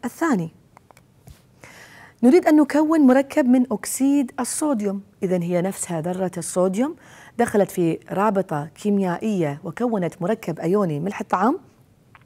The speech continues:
والآن نريد أن نكون مركب آخر اسمه أكسيد الصوديوم. إذن نحتاج ذرة صوديوم ونحتاج ذرة أكسجين، يجب معرفة العدد الذري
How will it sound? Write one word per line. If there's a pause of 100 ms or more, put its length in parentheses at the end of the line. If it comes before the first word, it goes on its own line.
(260)
والآن (500)
نريد
أن
نكون (320)
مركب
آخر
اسمه
أكسيد
الصوديوم. (220)
إذن
نحتاج (440)
ذرة
صوديوم (680)
ونحتاج (380)
ذرة
أكسجين، (800)
يجب
معرفة (120)
العدد
الذري